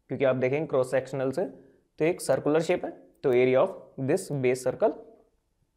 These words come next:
तो area of frustum क्या होता है? Pi into R one plus R two into L, and L क्या है यहाँ पे?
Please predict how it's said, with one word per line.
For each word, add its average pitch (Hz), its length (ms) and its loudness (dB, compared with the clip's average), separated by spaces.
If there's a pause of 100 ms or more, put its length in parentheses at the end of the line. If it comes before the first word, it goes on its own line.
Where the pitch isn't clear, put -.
(840)
तो 151 140 8
area 202 280 8
of 247 100 -2
frustum 214 360 6
क्या 233 120 10
होता 226 140 6
है? - 100 -4 (580)
Pi 165 180 10 (300)
into 170 260 2 (500)
R 139 260 4
one 233 240 4
plus 151 220 0 (120)
R 127 180 6
two 226 140 4 (380)
into 131 280 2 (260)
L, 139 120 4 (720)
and 131 160 -8 (100)
L 175 120 4
क्या 190 120 6
है 156 60 4
यहाँ 131 120 -4
पे? 107 120 -14